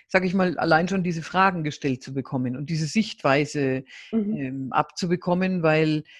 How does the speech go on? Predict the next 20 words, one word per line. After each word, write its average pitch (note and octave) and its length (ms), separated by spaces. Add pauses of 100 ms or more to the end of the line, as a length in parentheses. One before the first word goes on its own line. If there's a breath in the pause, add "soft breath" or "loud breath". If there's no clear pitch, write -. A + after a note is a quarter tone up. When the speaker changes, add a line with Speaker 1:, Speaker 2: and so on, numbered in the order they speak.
(200 loud breath)
Speaker 1:
ähm, D3 340
ich, - 280
ich - 160
glaube E3+ 300
letztendlich A#3 1000
diese E3 300
Anerkennung G#3+ 760
und D#3 200
Wertschätzung G3 1000
und C#3+ 220
dieses D3+ 460
wirklich D#3 300
ein D3 60
Stück - 280
weit C#3+ 180
auch C3+ 140
ausgleichen F#3+ 880
und C3+ 160
transparent D#3+ 720
machen, F#3 480